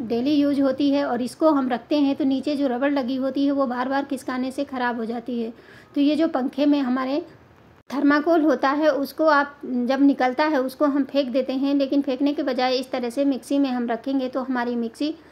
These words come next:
बिल्कुल भी नीचे की जो हमारी रबड़ है वो नहीं ख़राब होगी और ये हमारे सालों साल अच्छे से चलता रहेगा। तो जहाँ पे हमारा वायर होता है उस जगह पे थोड़ा सा कट का निशान लगा दीजिए। अब ये अच्छे से इसमें फिक्स हो जाएगी। अब इस तरह से आप रखेंगे तो देखिए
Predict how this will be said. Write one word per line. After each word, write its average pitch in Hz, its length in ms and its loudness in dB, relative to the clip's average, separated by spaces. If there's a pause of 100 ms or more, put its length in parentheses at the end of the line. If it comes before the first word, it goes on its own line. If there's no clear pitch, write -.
(260)
बिल्कुल 269 360 0
भी 302 120 6
नीचे 277 280 2
की 302 160 -2
जो 247 480 -2
हमारी 262 280 -2
रबड़ 247 260 0
है 302 140 2
वो 285 120 2
नहीं 233 240 -2
ख़राब 285 360 0
होगी 285 240 0
और 269 240 -4
ये 269 160 -2
हमारे 262 380 -2
सालों 240 280 -2
साल 262 260 -2
अच्छे 254 280 -6
से 294 120 -6
चलता 247 360 -4
रहेगा। 226 340 -2 (340)
तो 277 60 -4
जहाँ 269 300 0
पे 339 120 0
हमारा 269 380 0 (380)
वायर 269 240 2
होता 269 260 0
है 294 180 0
उस 277 220 -4
जगह 247 220 0
पे 302 140 -2
थोड़ा 262 280 -2
सा 294 140 -2
कट 262 220 -2
का 262 120 -2
निशान 269 360 -2
लगा 254 280 0
दीजिए। 247 280 -2
अब 277 240 -2
ये 294 120 2
अच्छे 254 280 -2
से 262 160 -4
इसमें 254 340 -4
फिक्स 277 280 -6
हो 226 120 0
जाएगी। 220 380 -2
अब 254 200 -6
इस 294 140 -4
तरह 277 180 0
से 277 120 -2
आप 269 200 0
रखेंगे 262 400 -4
तो 277 120 -6
देखिए 254 340 -2